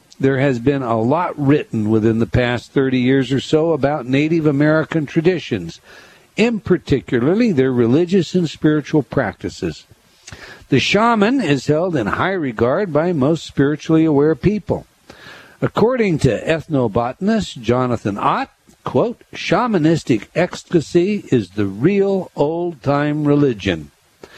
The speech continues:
He continues, "Shamanic visionary ecstasy, the mysterium tremendum, the eternally delightful experience of the universe as energy,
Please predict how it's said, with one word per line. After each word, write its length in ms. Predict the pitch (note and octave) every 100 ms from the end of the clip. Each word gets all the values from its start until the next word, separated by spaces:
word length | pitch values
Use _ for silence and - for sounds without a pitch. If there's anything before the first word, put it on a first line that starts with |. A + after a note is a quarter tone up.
| - -
He 120 | F3
continues, 840 | E3+ G#3 D#3+ B3+ A#3 C#3 D#2+ - - - - - - _ _ _ _ _ -
"Shamanic 800 | - - - G3+ G#3+ G#3+ E3+ G2
visionary 840 | G#2+ A#2 G#3+ F#3 G3+ D#3 C3 A#2+
ecstasy, 840 | E3 D#3+ - F#3 C#3+ G3 F#3 G3+ E3+
the 240 | A#2 A#2
mysterium 920 | B2 A2 - - C4 B3+ A#3 G#3+ F3
tremendum, 1120 | B2+ C#3+ A#2+ E3+ A3+ A3 B3+ D4+ C4 D#3+ A#2
the 320 | A#2 D3 D3
eternally 640 | C3 - A3 C#4+ G3 C3+ A2
delightful 680 | G2+ G2+ D#3+ A3 C#3 - C3
experience 720 | A2+ - F#3 A3 A3 G#3 -
of 100 | A#2
the 100 | G2
universe 600 | A2+ A3+ F#3 C#3 A#2 -
as 180 | G#2+ -
energy, 640 | F#3 A#3 A3 F#3+ G#3+ G3